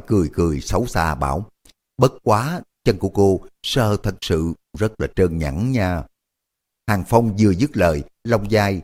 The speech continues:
dừng ngay lập tức, đậu xe ở ven đường, nghiêng người, đưa tay giật cánh cửa bên ghế phụ. Hàng Phong còn chưa kịp hồi thần, Long Giai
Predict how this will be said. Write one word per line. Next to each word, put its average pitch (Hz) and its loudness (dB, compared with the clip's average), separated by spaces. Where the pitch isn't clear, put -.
dừng 117 4
ngay 98 -2
lập 78 -4
tức, 156 0
đậu 90 2
xe 107 4
ở 90 -4
ven 101 0
đường, 78 -2
nghiêng 135 4
người, 82 2
đưa 151 4
tay 113 -2
giật 107 4
cánh 120 0
cửa 85 2
bên 110 2
ghế 117 2
phụ. 71 -4
Hàng 110 -2
Phong 139 0
còn 87 -4
chưa 123 6
kịp 90 -2
hồi 90 0
thần, 85 -2
Long 92 0
Giai 92 0